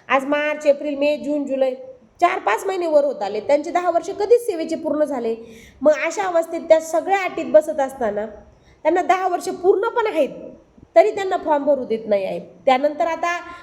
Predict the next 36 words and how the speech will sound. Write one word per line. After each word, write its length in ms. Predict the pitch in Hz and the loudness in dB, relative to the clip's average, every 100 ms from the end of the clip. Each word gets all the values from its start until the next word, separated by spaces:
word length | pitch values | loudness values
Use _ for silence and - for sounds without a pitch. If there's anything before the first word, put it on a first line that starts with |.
| - | -10
काही 200 | 180 349 | -2 0
भगिनींची 460 | 320 269 302 311 311 | 0 0 -2 -2 0
ऑर्डर 260 | 294 294 | 0 -2
फेब्रुवारीच्या 640 | 302 302 285 294 285 277 269 | -4 -2 2 2 0 0 0
आहे, 280 | 226 226 233 | 0 -4 -6
मार्च 380 | 254 269 277 | -2 -2 -2
महिन्याच्या 400 | 277 262 254 233 | -2 0 -2 -2
आहे, 100 | 240 | -2
एप्रिलच्या 520 | 247 262 285 262 220 240 | 0 -2 -4 -2 0 0
आहे. 420 | 180 170 - - - _ - | 0 -8 -16 -20 -20 _ -2
आता 160 | 233 | 2
ज्या 240 | 302 349 403 | 4 2 0
भगिनींची 440 | 381 311 330 330 | -2 -2 -2 2
एप्रिलपर्यंतची 800 | 302 302 339 330 320 302 294 302 | 2 2 -2 2 2 2 0 2
ऑर्डर 260 | 269 254 254 | 0 -2 -2
आहे 160 | 233 | -2
किंवा 240 | 226 294 269 | -2 0 0
आता 180 | 262 | 0
मे 240 | 277 285 302 | 0 0 0
संपत 380 | 302 269 247 202 | 0 0 -2 -2
आला, 200 | 180 190 | -4 -4
मेपर्यंतची 760 | 240 285 294 285 277 277 277 | -2 0 0 0 0 -2 0
ऑर्डर 200 | 247 226 | -2 -4
आहे, 140 | 220 202 - - _ | -6 -8 -14 -20 _
म्हणजे 180 | 262 320 | -2 0
जाहिरात 580 | 220 302 294 330 392 392 | 2 2 2 -2 -2 -2
निघेपर्यंत 640 | 339 339 339 311 320 311 | -4 -2 0 2 0 -2
जर 200 | 381 392 | -2 -2
त्यांना 320 | - 320 302 | 0 0 0
दहा 260 | 294 285 285 | -2 -2 -2
वर्ष 260 | 262 262 | -2 0
अनुभव 380 | 277 254 262 247 | -2 -2 0 -2
पूर्ण 280 | 240 269 269 | -2 -2 0
होत 280 | 269 240 233 | 0 0 -4
असेल, 280 | 240 294 359 - - - - | -2 0 0 -4 -18 -20 -6
तर, 60 | 262 | -2